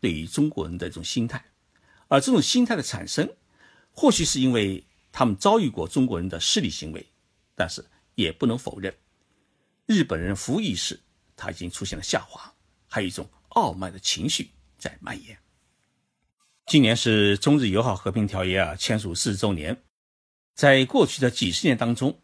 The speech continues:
中日两国啊走过了一条友好、竞争、对立的之路。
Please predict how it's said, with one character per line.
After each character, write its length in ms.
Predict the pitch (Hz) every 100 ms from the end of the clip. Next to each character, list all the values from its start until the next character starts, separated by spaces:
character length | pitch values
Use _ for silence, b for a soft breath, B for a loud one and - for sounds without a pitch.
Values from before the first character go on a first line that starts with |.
| _ _ -
中 180 | 139 135
日 60 |
两 240 | 107 67 80
国 160 | 87
啊 240 | 87 - -
走 140 | - 73
过 160 | 87
了 40 | 92
一 60 |
条 340 | 82 - 80 101 _ -
友 300 | 98 117 147
好、 400 | - - - -
竞 460 | - - 113 87 90
争、 340 | - 120 120 127
对 140 | - 160
立 400 | 85 87 165 98
的 100 | 80
之 140 | -
路。 180 | -